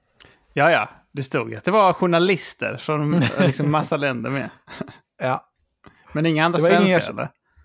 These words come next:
Speaker 2: Nej, det var ingen jag kände igen. Jag hade hoppats att Jonas Mäki eller liksom någon sån, eh, tung skulle
Speaker 1: Åh.
Speaker 2: dyka upp.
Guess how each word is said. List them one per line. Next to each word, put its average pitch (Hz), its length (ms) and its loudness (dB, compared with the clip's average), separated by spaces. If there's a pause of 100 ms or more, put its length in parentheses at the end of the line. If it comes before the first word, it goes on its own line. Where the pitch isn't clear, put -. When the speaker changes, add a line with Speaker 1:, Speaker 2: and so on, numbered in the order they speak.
(200)
Speaker 2:
Nej, 170 120 2
det 180 60 0
var 185 80 2
ingen 185 140 2
jag 160 140 0
kände 165 260 0
igen. 123 280 0
Jag 123 80 0
hade 147 120 0
hoppats 160 320 -2
att 143 140 -4
Jonas 143 320 -2
Mäki 127 400 -4
eller 120 220 -4
liksom 127 240 -4
någon 117 200 -2
sån, 113 360 -2
eh, 113 260 -4 (400)
tung 135 320 -4
skulle 127 220 -2
Speaker 1:
Åh. 139 60 -6
Speaker 2:
dyka 143 220 -2
upp. 104 80 -6